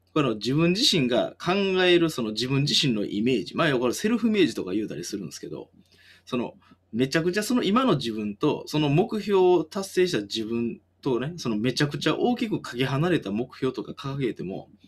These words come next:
そもそもその人間の潜在意識的に自分はそうじゃないっていうことを分かってるから、その自分自身でそれができるっていうことをね、自分自身で信頼できてないんですよね。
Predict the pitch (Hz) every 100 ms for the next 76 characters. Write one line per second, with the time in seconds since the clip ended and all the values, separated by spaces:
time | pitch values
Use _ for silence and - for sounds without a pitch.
0 | - 262 - 277 302 302 269 233 107 -
1 | 123 110 - 120 143 147 147 - 254 247
2 | 220 208 - 180 185 175 127 113 131 151
3 | 156 196 107 - 190 214 196 185 139 -
4 | 117 104 101 135 160 - 117 117 92 156
5 | 196 262 - 220 190 101 95 92 - _
6 | _ _ - _ - - - - - 147
7 | 113 117 160 185 196 190 277 190 113 -
8 | 214 220 190 160 208 - 214 214 - 113
9 | 113 85 80 95 - 123 147 156 165 165
10 | 240 294 156 113 - 311 302 269 160 202
11 | 214 349 294 123 95 - - -